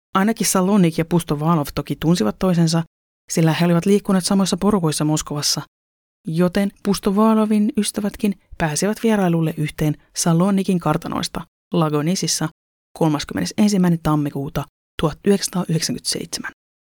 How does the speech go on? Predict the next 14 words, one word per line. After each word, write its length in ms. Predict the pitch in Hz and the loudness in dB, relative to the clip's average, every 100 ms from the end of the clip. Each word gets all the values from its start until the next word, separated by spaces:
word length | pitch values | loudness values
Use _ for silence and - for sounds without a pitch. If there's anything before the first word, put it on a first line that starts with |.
| _ _ _ _ _ _ _ _ - | _ _ _ _ _ _ _ _ -2
Siellä 300 | 214 214 220 | 2 2 2
he 140 | 190 202 | 0 0
ympäröivät 520 | 202 185 190 180 175 | 0 2 2 2 0
Aleksanderin 680 | 165 165 - 160 147 147 143 - - | 0 2 0 0 0 -4 -6 -8 0
ja 200 | 165 151 - | 0 0 0
Pustovalov 600 | 196 - 196 196 156 151 - | 0 2 0 2 2 -2 -6
kuristi 440 | - 160 143 - | -2 0 -2 -4
Salonikin 560 | - 151 151 143 143 165 | -4 -2 -2 -4 -6 -8
johdolla. 400 | 170 - - - - _ _ _ _ _ _ _ - | -8 -8 -10 -10 -14 _ _ _ _ _ _ _ -2
He 60 | 170 | 0
tappoivat 560 | 208 185 196 180 175 | 0 0 0 0 2
myös 240 | 175 170 - _ | 2 0 -2 _
Salonikin 560 | - 175 180 185 180 190 | -2 2 4 2 2 0
avopuolison, 760 | - 151 147 135 127 165 170 | 0 0 0 -2 -2 -4 -6